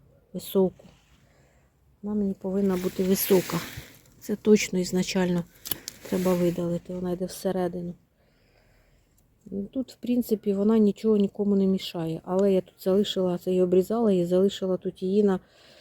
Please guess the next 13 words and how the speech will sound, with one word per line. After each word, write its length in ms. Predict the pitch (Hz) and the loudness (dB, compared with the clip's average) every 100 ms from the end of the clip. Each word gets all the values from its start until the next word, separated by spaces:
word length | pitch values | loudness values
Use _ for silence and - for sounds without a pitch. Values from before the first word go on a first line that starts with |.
| - _ | -20 _
три 160 | 196 202 | 2 2
пари 280 | 202 196 | 4 4
бруньок. 480 | 190 185 175 160 - _ _ _ | 4 2 0 -2 -8 _ _ _
Три 160 | - 202 | -6 -6
пари 280 | 202 208 208 | -2 0 0
бруньок, 520 | 202 226 233 190 - - - - - | 0 2 2 0 -4 -18 -20 -20 -12
це 120 | 190 | -10
буде 260 | 190 190 | -4 -2
високо. 540 | 190 196 185 151 - 175 _ _ _ _ _ _ _ _ | 0 0 -2 -10 -20 -20 _ _ _ _ _ _ _ _
Треба 200 | - 208 | -6 -4
залишати 580 | 196 196 190 - 202 196 | 2 2 2 0 -2 0
на 160 | 190 175 | 2 2
дві. 340 | 175 170 165 | 0 -2 -4